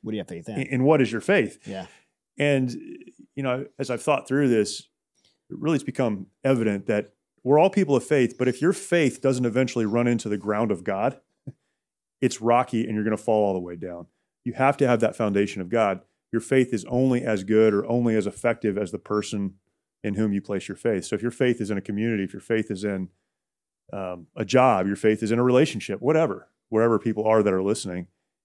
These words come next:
Speaker 2: if your faith is in anything other than the immovable God,
Speaker 1: Mm-hmm.
Speaker 2: eventually that's gonna let you down. And that's what we're seeing, I think, across our, our community.
Speaker 1: Yeah, yeah, it is. And, uh,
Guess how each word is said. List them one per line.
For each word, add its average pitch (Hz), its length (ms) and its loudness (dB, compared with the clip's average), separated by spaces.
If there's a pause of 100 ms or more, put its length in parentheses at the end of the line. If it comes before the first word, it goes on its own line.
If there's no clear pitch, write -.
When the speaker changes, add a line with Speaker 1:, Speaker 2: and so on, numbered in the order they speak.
(100)
Speaker 2:
if - 120 -8
your 160 80 2
faith 175 240 2
is 120 120 2
in 104 120 0
anything 117 480 0
other 113 260 2
than 101 200 -2
the 101 140 0
immovable 98 680 -2
God, 92 600 -4 (280)
Speaker 1:
Mm-hmm. 85 180 -18 (180)
Speaker 2:
eventually 107 520 0
that's 101 220 -2
gonna 98 140 -4
let 95 180 -4
you 92 80 -10
down. 95 320 -6
And 90 100 -8
that's 127 160 -6
what - 120 -4
we're 101 80 -4
seeing, 87 340 -10
I 82 60 -16
think, - 240 -20
across 92 340 -14
our, 95 200 -20 (520)
our - 100 -18
community. 90 520 -16 (360)
Speaker 1:
Yeah, 107 200 -8 (280)
yeah, 85 120 -18
it 85 80 -16
is. 82 220 -16
And, 87 140 -16
uh, 85 140 -14